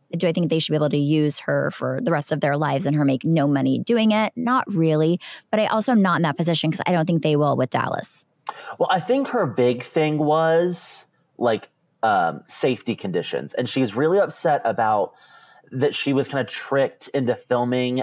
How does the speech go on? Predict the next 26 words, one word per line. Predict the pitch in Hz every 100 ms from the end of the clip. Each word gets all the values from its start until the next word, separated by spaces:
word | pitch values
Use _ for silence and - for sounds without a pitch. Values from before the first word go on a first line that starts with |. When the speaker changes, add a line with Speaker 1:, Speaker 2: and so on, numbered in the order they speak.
| -
Speaker 2:
at, | 117 107 107 - - - -
um, | 107 95 90 85 90 - -
Bobby | 107 117
Zarin's | 113 110 110 107 98
funeral. | - 107 110 113 113 113 269
Speaker 1:
See, |
I | 254
did, | - _ _
did | 220 208
you | 247
listen | 202 - 226
to | 240
that? | 247 202
I |
didn't | 190 180 170
listen | 143 139
to | 143
it. | 113
Speaker 2:
Yeah. | 98 - _ _ _
Speaker 1:
Okay, | 220 202 170
what | 185 165
was, | 180 - -
what | 202
was | 170 180
said? | -
Speaker 2:
Sh-, | -